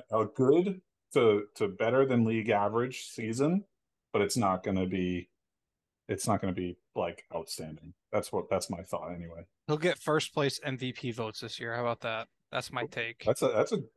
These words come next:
Speaker 1: big take. I mean, I could, you could see it for sure, 'cause he is that caliber of
Speaker 2: A L is
Speaker 1: player,
Speaker 2: tough
Speaker 1: but
Speaker 2: because you're dealing with Ohtani at the end of the day, but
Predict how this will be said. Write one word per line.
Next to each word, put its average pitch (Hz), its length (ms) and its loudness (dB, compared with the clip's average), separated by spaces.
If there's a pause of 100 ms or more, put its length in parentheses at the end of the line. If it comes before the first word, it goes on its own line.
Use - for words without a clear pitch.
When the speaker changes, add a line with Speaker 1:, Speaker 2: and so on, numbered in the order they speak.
(100)
Speaker 1:
big 123 220 0
take. 185 300 0 (200)
I 120 60 -2
mean, 113 220 0
I 113 100 -2
could, 143 180 -10
you 180 140 -8
could 180 140 -6
see 147 220 -2
it 113 140 0 (260)
for 110 100 -4
sure, 165 340 -2 (680)
'cause 98 120 -4
he 107 140 2
is 120 120 2
that 110 160 0
caliber 113 360 2
of - 100 4
Speaker 2:
A 160 100 4
L 175 200 4
is 160 100 4
Speaker 1:
player, 175 80 0
Speaker 2:
tough 143 380 4
Speaker 1:
but 139 80 -4
Speaker 2:
because 123 240 0
you're 127 120 -2
dealing 131 320 -2
with 127 120 -2
Ohtani 127 540 -2
at 113 120 -8
the 123 80 -4
end 117 100 -2
of 110 60 -4
the 113 60 -4
day, 113 420 -4
but 113 200 -6